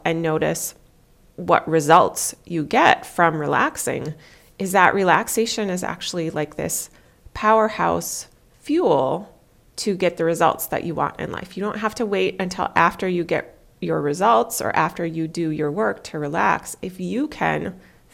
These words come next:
figure out how to relax while you're doing your work, while you're fulfilling your obligations with family and home and other things,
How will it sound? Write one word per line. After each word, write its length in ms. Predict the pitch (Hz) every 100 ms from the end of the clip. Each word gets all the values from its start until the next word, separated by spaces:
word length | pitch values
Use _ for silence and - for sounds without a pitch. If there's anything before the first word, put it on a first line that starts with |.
| -
figure 220 | 160 156
out 240 | 143 -
how 580 | - - 185 139 147 294 - - _ _ _
to 480 | - 190 165 165 165 - - _
relax 600 | - 170 170 165 - - - _
while 340 | - 151 165 214
you're 140 | 214
doing 320 | 175 156 147
your 120 | 151 143
work, 320 | 143 147 -
while 280 | 160 156 180
you're 320 | 170 160 160
fulfilling 520 | 160 175 180 165 156
your 140 | 147 -
obligations 1040 | 156 151 147 143 147 - 143 147 165 -
with 120 | 165 160 - - - - _
family 500 | - 185 170 165 156
and 120 | 156
home 360 | 170 180 165 156 -
and 120 | 160 -
other 240 | 170 165
things, 640 | 180 - 143 151 196 -